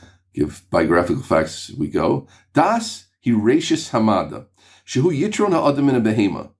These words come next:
What makes a person above an animal? Shehu lule das nachshav kebehema. He would be an animal.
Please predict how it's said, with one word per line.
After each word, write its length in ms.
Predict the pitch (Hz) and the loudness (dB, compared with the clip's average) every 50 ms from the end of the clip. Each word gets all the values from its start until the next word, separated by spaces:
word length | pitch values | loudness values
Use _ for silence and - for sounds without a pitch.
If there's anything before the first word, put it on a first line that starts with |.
| _ _ _ - | _ _ _ -4
What 140 | 127 127 | -2 2
makes 200 | 139 147 147 - | 2 2 2 2
a 40 | - | -2
person 380 | 110 - - - - - 139 131 | -2 -2 0 0 0 0 0 0
above 260 | 120 107 139 135 135 | 0 2 0 0 2
an 80 | 123 120 | 2 2
animal? 460 | 120 127 117 104 80 67 - - _ _ - - - - | 2 2 2 0 -2 -4 -10 -14 _ _ -20 -20 -14 -8
Shehu 300 | - 139 143 165 156 151 | -2 2 4 4 4 4
lule 260 | 160 190 214 214 196 | 2 0 0 0 0
das 220 | - 190 180 - - | 2 0 0 0 0
nachshav 300 | 151 156 - 160 143 143 | -2 -2 -2 -4 -4 -2
kebehema. 600 | 156 120 143 143 147 156 151 110 - - - _ _ _ _ _ _ | -2 -2 0 0 0 2 0 0 -2 -6 -10 _ _ _ _ _ _
He 80 | - | 2
would 200 | 135 139 117 - | 2 2 2 2
be 420 | - 156 185 196 185 165 - - _ - | 0 0 0 0 -4 -4 -6 -8 _ -2
an 100 | 139 139 | 0 2
animal. 440 | 131 147 151 131 101 - - - | 4 4 4 4 2 0 -4 -8